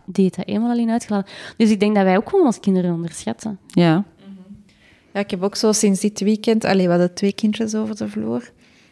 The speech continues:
Speaker 3: En dat was zo... Normaal zou ik zo, ah ja, als die toekomen, zoiets van, "Oké, wat gaan we doen? Yay!" En zo wat de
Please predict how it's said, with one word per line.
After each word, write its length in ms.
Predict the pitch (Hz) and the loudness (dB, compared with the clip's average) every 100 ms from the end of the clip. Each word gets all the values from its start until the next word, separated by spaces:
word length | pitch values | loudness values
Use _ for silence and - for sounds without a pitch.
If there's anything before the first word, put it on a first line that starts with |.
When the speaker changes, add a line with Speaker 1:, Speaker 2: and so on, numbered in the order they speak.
| _ _ _ | _ _ _
Speaker 3:
En 160 | - 202 | -2 2
dat 120 | 202 | 2
was 200 | 196 190 | 0 -2
zo... 240 | - 175 - | -2 -4 -2
Normaal 360 | 202 196 208 240 | 2 4 4 4
zou 140 | 233 | 2
ik 180 | 233 208 | 0 -2
zo, 160 | - 190 | -2 -2
ah 140 | 185 | 0
ja, 120 | 196 | 0
als 120 | 185 | 0
die 120 | 170 - | -2 -6
toekomen, 540 | 175 - 185 190 196 | -6 -2 0 0 0
zoiets 220 | 180 - | 0 0
van, 240 | 208 208 202 - _ - 233 | 0 0 -2 -8 _ -4 -2
"Oké, 180 | 262 240 - - - | -2 -6 -10 -18 -8
wat 260 | 254 254 - | -6 -4 -4
gaan 200 | 254 254 | -2 -2
we 60 | |
doen? 440 | 262 277 254 233 214 | 0 2 4 2 2
Yay!" 580 | 240 214 156 165 151 226 | 0 -2 -2 -2 0 2
En 100 | 202 | 2
zo 100 | 202 | 2
wat 120 | |
de 80 | - | 0